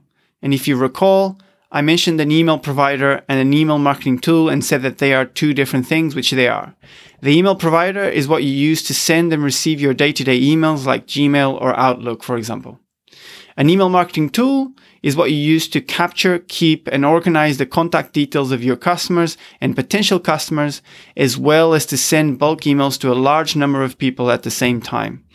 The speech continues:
Examples are MailChimp, ActiveCampaign, or MailerLite. For the email provider, we use Gmail, simply because it's well-known, reliable, and easy to use.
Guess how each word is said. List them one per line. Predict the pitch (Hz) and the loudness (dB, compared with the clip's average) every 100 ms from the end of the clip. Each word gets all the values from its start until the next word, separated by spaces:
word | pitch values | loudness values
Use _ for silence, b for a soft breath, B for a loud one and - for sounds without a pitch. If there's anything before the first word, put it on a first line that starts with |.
| B B B B | B B B B
Examples | 127 151 175 175 170 | -2 0 0 0 0
are | 143 127 | 2 2
MailChimp, | 131 156 165 - 160 156 151 - _ | 2 2 0 2 0 0 -4 -12 _
ActiveCampaign, | 147 147 156 - 147 131 135 131 131 | -6 -4 -6 -4 -4 -2 0 0 0
or | 113 131 127 | -2 -4 -2
MailerLite. | 135 131 123 117 98 - - _ _ _ _ b b b b b | 0 0 0 -2 -4 -8 -16 _ _ _ _ b b b b b
For | - 160 | -4 0
the | 156 | 2
email | 196 226 | 2 2
provider, | 202 180 180 185 185 185 | 0 2 2 2 2 2
we | 170 | 2
use | 165 151 | 2 0
Gmail, | - 139 139 123 - - _ b b b b | -2 2 2 2 -2 -12 _ b b b b
simply | - 180 180 208 | -2 -2 0 0
because | 190 - 139 | 0 0 0
it's | 123 - | -2 -2
well-known, | 131 143 143 185 208 202 190 - | 0 2 2 2 2 -2 -6 -8
reliable, | 131 139 147 151 143 147 - | -2 0 2 0 0 -2 0
and | 127 127 | 2 2
easy | 127 123 | 2 -2
to | 120 120 | -6 -6
use. | 113 113 113 - | -6 -6 -8 -14